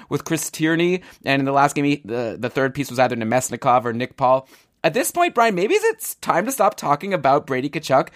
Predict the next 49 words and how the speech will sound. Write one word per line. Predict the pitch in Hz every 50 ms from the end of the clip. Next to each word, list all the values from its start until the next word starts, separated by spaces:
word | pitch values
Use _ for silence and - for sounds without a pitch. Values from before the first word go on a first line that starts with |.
| - - -
as, | - 151 147
like, | 156 120
the | 127 143
guy | 113 131 120 123
you | 139 151
wanna | 143 135 135 139
be | 143 147
playing | - - 123 127
with. | 156 160
I | 165
feel | 151 185 208
like | 190
whenever | 180 156 151 147 170
we | 196 208
talk | - 175 156
about | 151 160 -
Ottawa | - 131 139 143 143
players, | 135 - - 135 123 120 113
we're | 117 135
like, | 131 127 - - - - -
"Okay, | 147 151 165 143
who's | 131 170 190 165
the | 196
guy | 170 190 180 170
playing | - - 175 170 160 156
with | 151 147
Tkachuk? | - - - 226 220 - - - 202 -
That's | - 165 165 165
the | - 170
one | 156 151
you | 147 147
probably | - 160 143 139 143
wanna | 135 143 143 139 135
stream | - - 156 147 143
in." | 160 165 160 156 - - - - - -
At | 175 226 -
this | 440 440 -
point, | - - 277 311 370 359 240
like, | 247 240 - -
Brady | - 240 262 381 403
Tkachuk, | - 415 415 - 339 320 349 339 - - -
he's | - 294 330 330 339 381 359 330 277 220
not | 196 208 - 523
the | - 403
top | 302 - 240 262 262
scorer | - - 233 240 247 247
on | 240 240
the | 220
team. | 175 - 285 311 247 139